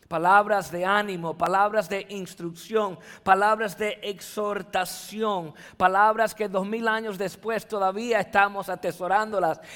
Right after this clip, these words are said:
en nuestros corazones. Como Juan, el capítulo catorce, versículo del uno al tres. Cuando Jesús nos dice, "No se turbe su corazón, crean en Dios y crean también en mí.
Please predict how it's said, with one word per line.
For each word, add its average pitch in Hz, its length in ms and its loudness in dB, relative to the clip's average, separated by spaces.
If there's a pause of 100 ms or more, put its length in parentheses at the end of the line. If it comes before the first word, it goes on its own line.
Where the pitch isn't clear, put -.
en 185 160 -6
nuestros 185 460 -4
corazones. 160 1500 -10 (880)
Como 143 220 -14
Juan, 165 380 -8 (800)
el - 60 -20
capítulo 156 360 -10
catorce, 160 480 -6
versículo 156 500 -10
del 143 160 -10
uno 160 180 -12
al 156 140 -14
tres. 185 600 -6 (640)
Cuando 175 180 -6
Jesús 196 400 -4 (260)
nos 196 160 -4
dice, 220 280 -4
"No 208 120 -6
se 208 140 -6
turbe 208 420 -6
su - 220 -14
corazón, 190 640 -8 (160)
crean 202 320 -8
en 185 120 -12
Dios 185 260 -10
y 160 60 -16
crean 156 600 -12 (220)
también 185 440 -6
en 170 180 -10
mí. 165 400 -12